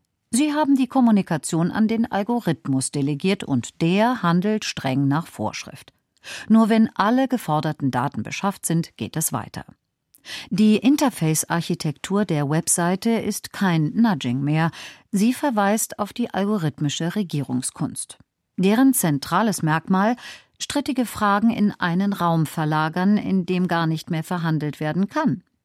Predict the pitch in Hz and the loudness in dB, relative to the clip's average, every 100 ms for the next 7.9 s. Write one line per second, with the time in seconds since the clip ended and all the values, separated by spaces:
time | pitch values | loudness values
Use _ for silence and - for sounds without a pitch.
0 | _ _ - - - - 190 - - - | _ _ -18 -16 -6 2 2 2 -6 -4
1 | 156 143 143 220 - 208 160 - 226 208 | -2 0 0 0 2 2 0 0 -2 -2
2 | - 214 - 185 139 - 143 - 196 - | -6 -6 0 0 0 -4 -8 -6 -6 -2
3 | 220 143 127 - - - 170 175 151 143 | 0 0 -2 -4 -10 0 0 2 0 -2
4 | 127 - 160 135 143 226 208 151 156 156 | -4 -4 -4 0 4 4 4 0 2 2
5 | 196 - 135 - 156 131 127 175 226 160 | 2 2 -2 -4 -6 -4 0 2 2 2
6 | 143 147 160 226 - 233 - 214 214 226 | 2 2 0 -2 -2 -2 -2 0 2 2
7 | 185 120 - 165 208 190 - - | 2 0 -4 -2 -2 -2 -6 -18